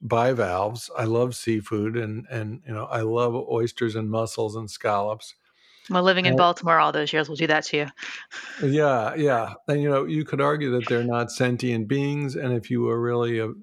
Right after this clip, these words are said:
Speaker 1: a vegan, if you're a vegan, you know, m-, maybe these should also be acceptable. But, um, I don't wanna, I don't wanna get into the argument of veganism versus vegetarianism versus, versus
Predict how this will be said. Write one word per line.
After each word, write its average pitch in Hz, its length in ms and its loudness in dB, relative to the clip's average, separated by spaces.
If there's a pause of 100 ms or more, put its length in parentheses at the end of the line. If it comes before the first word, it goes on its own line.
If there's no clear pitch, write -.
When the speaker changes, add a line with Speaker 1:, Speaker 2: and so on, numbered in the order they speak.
Speaker 1:
a 117 80 0
vegan, 117 580 0 (560)
if - 140 -8
you're 120 140 4
a - 20 -4
vegan, 127 640 0
you 131 120 -2
know, 110 320 0
m-, 135 360 -4 (180)
maybe 120 340 -2
these 113 380 -2
should - 400 -4
also 110 320 0
be 107 200 0
acceptable. 107 600 0
But, 113 280 -2 (840)
um, 120 360 0 (180)
I 139 80 2
don't 185 160 2
wanna, 147 280 0
I 147 80 -2
don't 170 120 2
wanna 147 180 0
get 131 200 0
into 120 260 -4
the 117 140 2
argument 113 460 0
of 110 240 -6 (140)
veganism 120 720 0
versus 110 320 -2
vegetarianism 110 920 -2
versus, 110 440 -4 (100)
versus 117 800 -6